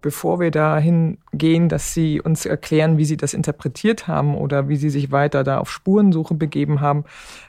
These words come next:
sagen Sie noch ganz kurz den Fachbegriff oder erklären Sie den, den Sie beim Testosteron eben haben fallen lassen, weil ich glaube, dass ja viele Hörerinnen und Hörer,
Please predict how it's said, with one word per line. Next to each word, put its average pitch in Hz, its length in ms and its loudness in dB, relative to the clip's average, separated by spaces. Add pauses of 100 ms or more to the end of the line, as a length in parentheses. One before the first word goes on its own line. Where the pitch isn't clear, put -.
sagen 160 340 2
Sie 170 80 2
noch 170 200 0
ganz 208 260 0
kurz 220 240 0
den 165 160 0
Fachbegriff - 640 -4
oder 165 100 2
erklären 165 540 2
Sie 180 100 4
den, 170 280 2
den 165 160 2
Sie 160 100 0
beim 151 320 0
Testosteron 156 720 -2
eben 123 260 -2
haben 123 220 -2
fallen 123 320 -4
lassen, 135 240 -4
weil 135 120 -2
ich 135 120 -8
glaube, 156 340 0
dass 147 220 -2
ja 151 100 0
viele 170 340 0
Hörerinnen 156 440 2
und 135 160 -4
Hörer, 170 460 0